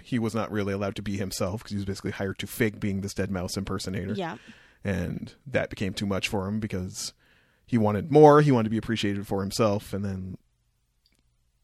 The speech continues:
Speaker 1: basically whipped the mask off and said, I can't remember what his D J name was, but it was ridiculous. <laughs> Um, wanting to be himself again, he is about to,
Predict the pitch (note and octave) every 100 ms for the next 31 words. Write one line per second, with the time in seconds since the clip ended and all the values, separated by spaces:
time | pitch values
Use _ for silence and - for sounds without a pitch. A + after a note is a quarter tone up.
0 | _ - A2 G#2 G#2+ G2 A2 - G2+ G2+
1 | - F#2+ F#2+ G#2 F#2+ G#2 - - - G#2
2 | G#2 F#2+ F#2+ F#2+ G2 G2+ A2 G2 G2 G2
3 | G2 G#2 G#2+ G2+ G2+ G#2+ G#2+ A2+ C#3 B3
4 | - F3 D#3 A#2 A#2 - - _ - C#3
5 | C3+ B2 C3 C3+ B2 A#2+ C3 A2+ G#2+ C#3+
6 | C3 G2+ A#2+ - G#2+ G2 G2 F#2 - F#2+
7 | F2 F#2